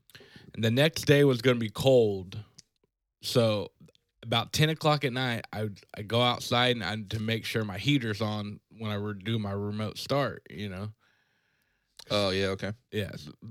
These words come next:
Speaker 1: I mean, that's just, you know, why I was walking outside. So pitch dark, ten o'clock at night. I think it was on, like, last Thursday or something. So I step out on my porch and I look over and I have a sidewalk,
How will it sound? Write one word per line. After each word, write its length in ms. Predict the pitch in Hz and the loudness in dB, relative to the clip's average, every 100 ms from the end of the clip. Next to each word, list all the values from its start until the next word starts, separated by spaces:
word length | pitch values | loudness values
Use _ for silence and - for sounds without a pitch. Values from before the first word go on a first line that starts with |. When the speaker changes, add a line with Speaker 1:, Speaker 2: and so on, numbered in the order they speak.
| - _ - | -20 _ -6
Speaker 1:
I 80 | |
mean, 160 | 110 104 | -4 0
that's 200 | 110 104 | 0 0
just, 240 | 101 92 - | -4 -8 -12
you 160 | 107 104 | -6 -2
know, 100 | 98 | 0
why 220 | 101 104 | 2 2
I 40 | 104 | 2
was 180 | 101 | 0
walking 340 | 101 104 - 95 | 0 -2 -2 -8
outside. 400 | 73 - 107 98 | -8 -4 -2 -2
So 180 | 95 - _ _ _ _ _ - | -4 -6 _ _ _ _ _ -2
pitch 300 | 170 - - | -2 0 -2
dark, 360 | 123 120 110 | 0 0 -2
ten 160 | - 139 | 2 2
o'clock 340 | 139 139 127 | 2 0 -2
at 80 | 98 | -4
night. 260 | 104 110 110 | -6 -4 -2
I 40 | |
think 180 | 113 175 | 0 2
it 40 | |
was 120 | 151 123 | 2 2
on, 220 | 117 104 | 0 -2
like, 180 | 101 101 | -6 -2
last 360 | 101 107 - | -2 -2 -4
Thursday 420 | - 101 104 90 87 | -2 -2 -2 -6 -8
or 80 | |
something. 340 | 98 - - - _ _ _ _ _ _ _ _ - | -8 -12 -14 -18 _ _ _ _ _ _ _ _ -10
So 320 | - 104 95 - | -2 -2 -2 -8
I 120 | 113 | -8
step 340 | 90 - 123 127 | -2 0 2 2
out 120 | 120 | 2
on 120 | 113 | 0
my 140 | 110 | -2
porch 500 | - 127 143 117 - - | -4 2 2 2 -2 -8
and 120 | 107 | -6
I 80 | 104 | -4
look 300 | 107 135 135 | -2 -2 0
over 420 | 127 135 104 101 | 0 0 -2 -6
and 200 | 95 - | -6 -4
I 60 | 104 | -2
have 160 | 107 - | -2 -4
a 60 | |
sidewalk, 760 | - - 160 170 107 104 87 | -6 -2 -2 -2 -2 -4 -4